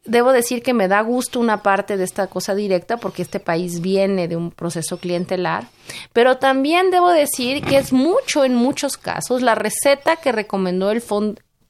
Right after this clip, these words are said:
el Banco Mundial en atención a, a pro-, a políticas sociales y que también tiene que ver con una lógica de resolución individual.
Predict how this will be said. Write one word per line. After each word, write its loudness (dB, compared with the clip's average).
el -2
Banco 2
Mundial 0
en 2
atención 2
a, -2
a 2
pro-, 0
a -8
políticas -4
sociales -6
y -2
que 2
también 0
tiene -2
que -4
ver -2
con 0
una 0
lógica -2
de -2
resolución -4
individual. -2